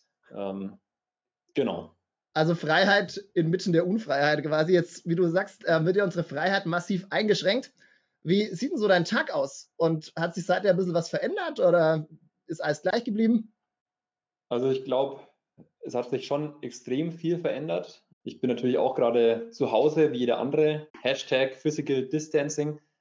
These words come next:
Speaker 1: Und ich kann mich einfach nicht mit Freunden treffen oder mit Familie oder einfach mal was essen gehen. Und das Schlimmste für mich eigentlich, dass der Obi zu hat, beziehungsweise hatte ich das gedacht bis vor ein paar Tagen.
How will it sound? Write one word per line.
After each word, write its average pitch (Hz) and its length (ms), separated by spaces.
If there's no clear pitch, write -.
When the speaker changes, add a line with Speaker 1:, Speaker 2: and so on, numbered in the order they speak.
Speaker 1:
Und 123 160
ich 117 100
kann 139 180
mich 135 140
einfach 135 160
nicht 131 140
mit 123 120
Freunden 143 440
treffen 135 400
oder 117 160
mit 117 160
Familie 135 440
oder 117 160
einfach 113 260
mal 113 280
was 113 220
essen - 260
gehen. 127 400
Und 117 420
das 117 80
Schlimmste 170 400
für 151 120
mich 202 160
eigentlich, 147 580
dass 143 260
der - 160
Obi 185 260
zu 127 260
hat, - 320
beziehungsweise 139 1000
hatte 185 220
ich 190 100
das - 180
gedacht 165 420
bis 147 160
vor 123 160
ein 123 120
paar 123 100
Tagen. 143 560